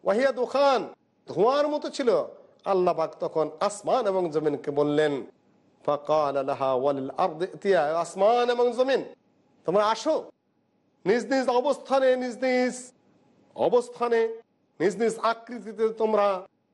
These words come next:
স্থির হয়ে যাও। ইতিয়া তাওআন আও কারহা, তোমাদের মনে চাক বা না চাক, ইচ্ছায় বা অনিচ্ছায়, আমি আল্লাহর নির্দেশ, কোনো কথা নেই, তোমরা নিজ নিজ স্থানে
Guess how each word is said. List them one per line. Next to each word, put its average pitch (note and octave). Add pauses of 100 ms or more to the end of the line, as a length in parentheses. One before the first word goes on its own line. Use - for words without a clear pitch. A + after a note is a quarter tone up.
(160)
স্থির A#3
হয়ে A3
যাও। G3 (680)
ইতিয়া G#3
তাওআন B3+
আও A3
কারহা, F#3 (260)
তোমাদের F3
মনে D#3
চাক F#3 (420)
বা A#2
না A2+
চাক, - (420)
ইচ্ছায় G3+ (300)
বা B2+
অনিচ্ছায়, F3 (520)
আমি C3
আল্লাহর A#3+
নির্দেশ, D#4 (680)
কোনো D4
কথা E4
নেই, A#3 (400)
তোমরা D3+ (300)
নিজ C#3
নিজ C#3 (480)
স্থানে C#3